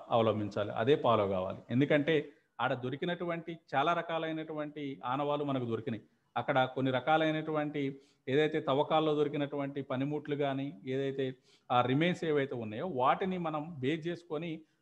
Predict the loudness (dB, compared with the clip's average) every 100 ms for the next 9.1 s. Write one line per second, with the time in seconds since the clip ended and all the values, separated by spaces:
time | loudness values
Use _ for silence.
0 | _ -2 0 0 0 0 0 0 -2 -2
1 | 0 -2 -4 -4 -2 -4 -4 -2 -2 0
2 | 0 0 -2 0 0 0 -4 -4 -6 -6
3 | -6 -8 -10 -10 -10 -6 -4 -4 -4 -6
4 | -8 -8 -8 -10 -12 -16 _ _ _ _
5 | -2 0 -2 2 4 4 4 0 2 -2
6 | -2 -2 -2 -4 -4 -4 -4 -6 -6 -8
7 | -6 -4 -6 -4 -6 -2 -2 -4 -6 -8
8 | -10 _ _ _ -2 0 4 4 4 -4